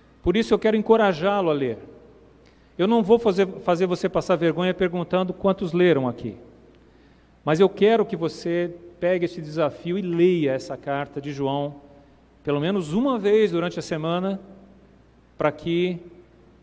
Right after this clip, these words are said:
à medida que a gente for estudando, tanto aqui na mensagem como nos pequenos grupos,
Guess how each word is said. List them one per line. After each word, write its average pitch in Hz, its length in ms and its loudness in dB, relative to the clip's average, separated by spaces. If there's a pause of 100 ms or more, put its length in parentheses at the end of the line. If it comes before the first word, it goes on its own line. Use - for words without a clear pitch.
à 139 60 -6
medida 143 380 0
que 220 80 2
a - 20 -2
gente 233 160 -4
for 240 100 2
estudando, 180 560 -2
tanto 240 380 2
aqui 196 340 -2
na 143 160 -2
mensagem 160 680 -2
como 180 240 -4
nos 180 100 -6
pequenos 220 420 -2
grupos, 202 720 -2